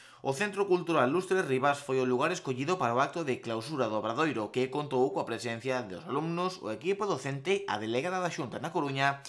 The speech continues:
e representantes dos concellos de ambos municipios. Con esta pechanse nove edicións dun curso que presta formación a persoas desempregadas para adquirir coñecementos nestes campos e facilitar a súa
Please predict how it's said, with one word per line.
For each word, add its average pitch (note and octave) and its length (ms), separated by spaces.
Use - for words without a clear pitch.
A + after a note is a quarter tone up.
e G#2+ 80
representantes C3 800
dos B2+ 160
concellos C3 480
de A#2 160
ambos F#3+ 240
municipios. G2+ 880
Con C#3 160
esta D3 320
pechanse C#3 480
nove D3+ 240
edicións C3+ 400
dun C#3 160
curso C3 400
que A#2 160
presta C3 320
formación A#2 640
a B2 160
persoas A#2 320
desempregadas D3+ 800
para G#2+ 160
adquirir B2+ 400
coñecementos A#2+ 560
nestes D#3+ 320
campos B2+ 480
e B2+ 80
facilitar A2+ 560
a D#3+ 80
súa G3+ 240